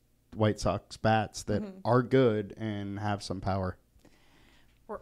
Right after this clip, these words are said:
Speaker 2: also keeping a close eye on the Mets-Braves series. On the hill for the Mets is their ace, Jacob deGrom. And he's actually going to be trying to rebound after what was
Speaker 1: Mm-hmm.
Speaker 2: his worst start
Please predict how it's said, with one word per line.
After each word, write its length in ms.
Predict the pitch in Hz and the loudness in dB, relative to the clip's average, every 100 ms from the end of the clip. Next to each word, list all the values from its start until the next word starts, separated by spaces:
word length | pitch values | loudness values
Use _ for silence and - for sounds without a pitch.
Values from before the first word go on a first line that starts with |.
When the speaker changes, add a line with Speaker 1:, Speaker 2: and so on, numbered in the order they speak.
| - | 0
Speaker 2:
also 580 | 240 240 247 220 208 196 | 0 0 -2 -2 -2 -6
keeping 380 | - 277 247 226 | -4 -4 -4 -8
a 60 | |
close 440 | - - 294 311 - | -10 0 2 2 -2
eye 380 | 214 208 196 190 - | 2 4 4 2 -2
on 180 | 185 | -6
the 80 | 180 | -6
Mets-Braves 760 | 180 196 196 - 190 185 180 - | -4 0 0 -2 -6 -4 -4 -6
series. 560 | - 165 165 165 165 | -10 -8 -8 -8 -10
On 200 | - 180 | -8 -6
the 120 | 190 185 | -4 -4
hill 200 | 196 190 | -4 -4
for 160 | - | -6
the 120 | 190 | -8
Mets 480 | 185 175 156 160 - | -4 -2 -2 -4 -10
is 160 | 185 165 | -12 -6
their 220 | 180 180 | -4 -2
ace, 280 | 170 170 165 190 | -4 -6 -8 -12
Jacob 500 | 151 190 196 214 190 | -4 -2 -2 -4 -4
deGrom. 720 | 202 190 165 160 151 156 165 - _ _ _ _ _ - | -4 -4 -2 0 0 -4 -8 -14 _ _ _ _ _ -16
And 440 | 180 185 185 190 | -10 -8 -8 -10
he's 280 | - 285 359 | -6 -4 -4
actually 720 | 392 - - 302 262 233 180 - _ _ - | -6 -6 -6 -6 -4 -6 -10 -18 _ _ -10
going 240 | 208 254 | -4 -2
to 60 | 269 | -2
be 120 | 226 | -4
trying 340 | - 220 220 214 | -6 -4 -4 -4
to 80 | |
rebound 520 | 170 196 262 214 170 170 | -6 -2 4 4 4 2
after 420 | 185 190 202 196 | 0 -2 -4 -2
what 220 | 185 - | -2 -2
was 260 | 208 202 - | -2 -4 -4
Speaker 1:
Mm-hmm. 100 | 208 | -6
Speaker 2:
his 160 | 175 | -6
worst 680 | 170 170 214 302 302 - - | -10 -6 -4 -6 -8 -18 -14
start 520 | - 196 233 320 - | -4 -2 -2 -4 -12